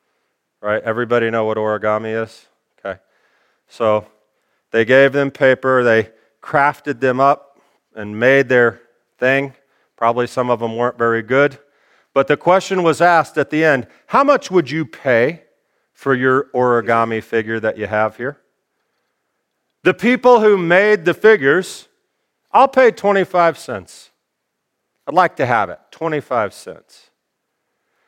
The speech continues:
They took their figures out onto the street and to people who didn't make them and asked them, "How much would you pay for this?"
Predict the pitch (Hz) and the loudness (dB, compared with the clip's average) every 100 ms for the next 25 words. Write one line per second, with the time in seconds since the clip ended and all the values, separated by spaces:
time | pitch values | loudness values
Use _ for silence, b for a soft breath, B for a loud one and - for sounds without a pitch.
0 | _ - 139 147 214 220 190 160 - 202 | _ -2 -2 2 2 2 2 2 2 2
1 | 208 170 151 139 160 165 - - 151 165 | 4 2 2 2 2 2 -2 0 2 2
2 | 156 160 123 - - - 220 190 - _ | -2 -6 -6 -8 -14 0 2 2 0 _
3 | _ _ - 139 - - 175 170 151 151 | _ _ -6 -6 -6 -4 -2 0 -2 -2
4 | 135 254 240 165 139 139 139 170 170 165 | 2 2 2 -4 0 0 2 0 0 0
5 | 175 202 196 - 151 147 302 311 285 208 | 2 2 0 -2 -6 0 0 2 0 0
6 | 165 147 - 156 156 160 160 202 196 | -4 -4 0 2 2 2 6 4 4